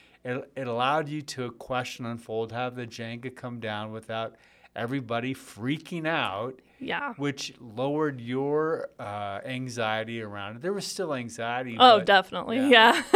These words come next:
Speaker 2: Yeah. <laughs>
Speaker 1: So, so you stopped believing in the virgin birth, you stopped believing in the physical resurrection, you stopped believing in literal miracles.
Speaker 2: You know, I think those are all things that I hold loosely.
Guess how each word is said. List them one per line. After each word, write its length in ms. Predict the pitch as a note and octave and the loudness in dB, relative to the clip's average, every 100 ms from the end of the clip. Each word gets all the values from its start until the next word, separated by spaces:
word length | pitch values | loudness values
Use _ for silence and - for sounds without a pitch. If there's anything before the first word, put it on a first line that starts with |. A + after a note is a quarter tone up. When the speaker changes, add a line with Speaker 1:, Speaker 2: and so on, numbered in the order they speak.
| - | 10
Speaker 2:
Yeah. 160 | - B3+ | 8 6
<laughs> 60 | - - | 0 -16
Speaker 1:
So, 440 | - F#3 E3+ E3 F3 - _ _ _ _ _ _ _ - | -6 2 4 4 -2 -12 _ _ _ _ _ _ _ -14
so 180 | - | -6
you 100 | F#3 | -4
stopped 360 | F3 - G3 F#3 | -2 2 4 4
believing 400 | F3 F3 F3 E3+ | 2 0 0 -4
in 140 | E3 E3 | -4 -6
the 80 | |
virgin 380 | D3 D#3 D#3 D#3 | -4 -4 -4 -6
birth, 320 | C#3+ D#3 D#3 | 0 0 0
you 60 | D#3 | -8
stopped 340 | - D#3 D#3 | -2 -2 -2
believing 360 | D#3 D3 D3 D3 | -4 -4 -4 -4
in 140 | C#3+ C#3+ | -6 -6
the 60 | |
physical 460 | C#3 D3 C#3+ C#3 D3 | -8 -8 -10 -8 -6
resurrection, 920 | C#3 C#3 C#3 C#3 C3+ C3+ - C#3+ C#3 | 0 0 0 -2 -2 -2 -8 -8 -6
you 80 | C#3 | -8
stopped 380 | B2+ D3 C#3 C3+ | -8 -4 -2 -4
believing 480 | C#3 C#3 C3+ C#3 C3 | -6 -6 -6 -8 -8
in 220 | C3 B2+ | -8 -6
literal 360 | C3 C#3 C#3 C3 | -6 -4 -4 -6
miracles. 960 | B2+ B2+ B2+ B2+ C3+ B2+ B2+ B2 - - _ _ _ _ _ - - - - | -6 -4 -6 -6 -6 -6 -8 -12 -16 -20 _ _ _ _ _ -20 -20 -20 -2
Speaker 2:
You 100 | D4 | 6
know, 140 | C#4 C4+ | 10 10
I 140 | C4+ | 8
think 300 | C#4 D#4 C#4+ | 6 0 6
those 280 | C4+ B3+ B3+ | 8 8 8
are 120 | A#3 | 6
all 180 | G#3+ A3 | 8 4
things 360 | A3+ A#3 A3+ | 4 -2 0
that 100 | A3+ | 4
I 60 | G#3 | 4
hold 300 | G#3 A3+ F#3+ | 6 2 2
loosely. 640 | G3+ B3+ - - - - | -2 -2 -6 -8 -8 -12